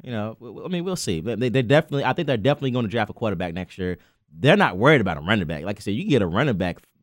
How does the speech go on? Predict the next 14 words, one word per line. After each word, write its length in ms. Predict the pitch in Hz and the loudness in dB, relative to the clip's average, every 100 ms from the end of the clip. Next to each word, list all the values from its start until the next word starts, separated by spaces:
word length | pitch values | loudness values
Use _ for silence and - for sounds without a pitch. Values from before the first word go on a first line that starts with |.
| _ - | _ -12
late, 340 | 98 113 101 | -2 0 0
late 240 | 87 139 - | 0 0 0
in 60 | |
the 60 | 87 | -8
draft, 360 | 87 82 78 87 | -6 -6 -8 -6
or 280 | 85 82 | -6 -4
even 300 | 101 107 90 - | -4 -6 -6 -8
just 160 | 95 - | -14 -8
pick 180 | 143 113 | -8 -2
one 160 | 107 | 0
up 120 | 107 | 0
in 60 | 95 | -4
free 200 | - 113 | -4 0
agency. 460 | 110 98 107 98 | 0 0 -6 -6